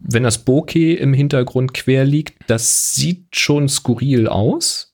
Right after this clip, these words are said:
weil du hast ja nicht immer irgendwelche Glanzpunkte im Hintergrund, sondern einfach Unschärfe, die dann komisch aussieht. Ähm, und das könnte schwierig werden,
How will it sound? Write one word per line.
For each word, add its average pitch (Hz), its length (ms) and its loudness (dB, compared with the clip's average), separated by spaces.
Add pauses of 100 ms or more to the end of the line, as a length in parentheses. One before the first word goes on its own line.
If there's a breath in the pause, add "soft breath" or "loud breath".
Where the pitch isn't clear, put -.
(100)
weil 95 120 2
du 98 100 2
hast - 140 2
ja 113 60 2
nicht 104 180 0
immer 104 460 2
irgendwelche 104 500 0
Glanzpunkte 104 600 2
im 87 80 4
Hintergrund, 98 500 0
sondern 92 240 0
einfach 101 260 0
Unschärfe, 110 640 0
die 98 80 -2
dann 92 240 0 (120)
komisch - 540 0
aussieht. 107 540 -2 (1000 loud breath)
Ähm, 113 640 2 (100)
und 117 240 -2
das 131 300 0
könnte 165 840 0 (1200)
schwierig 165 540 0
werden, 101 260 2